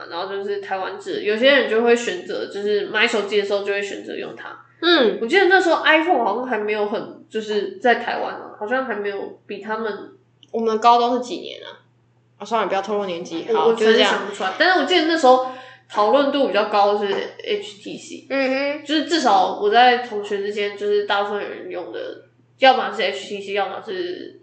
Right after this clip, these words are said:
Speaker 1: Sony。
Speaker 2: 为什么他们不出电脑？我真的很好奇耶。不是手机品牌做到最后都在出电脑吗？我只是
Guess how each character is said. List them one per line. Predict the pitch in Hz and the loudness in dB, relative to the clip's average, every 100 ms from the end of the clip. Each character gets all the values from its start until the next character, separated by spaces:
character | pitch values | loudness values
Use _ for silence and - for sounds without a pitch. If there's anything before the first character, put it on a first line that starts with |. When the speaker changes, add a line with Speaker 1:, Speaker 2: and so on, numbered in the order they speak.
| - | -16
Speaker 1:
Sony。 | - 226 226 226 - | -4 0 0 -2 4
Speaker 2:
为 | 392 | 4
什 | 277 | 6
么 | 247 | 2
他 | |
们 | 285 262 240 | 4 2 2
不 | 254 | -4
出 | - 226 | -6 -6
电 | 254 202 - | -2 -2 -2
脑？ | - 208 | -12 -12
我 | |
真 | 226 220 | -8 -8
的 | |
很 | 190 | -8
好 | - 180 - | -6 -6 -6
奇 | - - | -14 -12
耶。 | - - - - - | -12 -14 -20 -20 -6
不 | 254 | -2
是 | 277 311 | -2 -2
手 | - 220 | 2 2
机 | 214 262 | 2 0
品 | 254 202 | 2 0
牌 | 196 180 | 0 -2
做 | 220 | 0
到 | 220 | 0
最 | 226 220 | 0 0
后 | 202 | 0
都 | 208 | 2
在 | 196 | 0
出 | 185 - | 0 -6
电 | - - - | -8 -8 -8
脑 | - | -14
吗？ | - - _ _ _ _ - | -18 -20 _ _ _ _ -6
我 | 220 | -4
只 | 208 | 2
是 | 208 220 226 208 - | 4 4 2 -2 -6